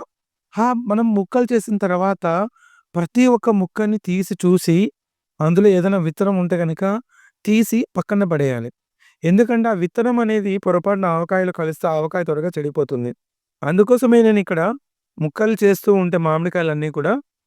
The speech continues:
మా అమ్మగారు ప్రతి ఒక్క ముక్కను తీసుకున్న దాంట్లో ఏమన్నా విత్తనం ఉన్నా,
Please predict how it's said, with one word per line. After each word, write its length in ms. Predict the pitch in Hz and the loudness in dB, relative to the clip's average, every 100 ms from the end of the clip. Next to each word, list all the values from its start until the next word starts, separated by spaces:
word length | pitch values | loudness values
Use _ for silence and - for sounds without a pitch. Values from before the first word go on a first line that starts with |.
| _ | _
మా 120 | 151 151 | -2 0
అమ్మగారు 520 | 165 196 233 220 202 254 _ _ _ _ - | 0 0 0 0 0 -4 _ _ _ _ -6
ప్రతి 220 | 180 214 | -2 0
ఒక్క 160 | 226 214 | 2 2
ముక్కను 340 | 185 - 233 | 2 2 2
తీసుకున్న 320 | 233 - 208 185 | 2 -2 -2 0
దాంట్లో 220 | 190 196 | 0 0
ఏమన్నా 280 | 185 185 180 | 0 0 -2
విత్తనం 340 | 160 175 175 | -2 -2 0
ఉన్నా, 260 | 165 160 | 0 0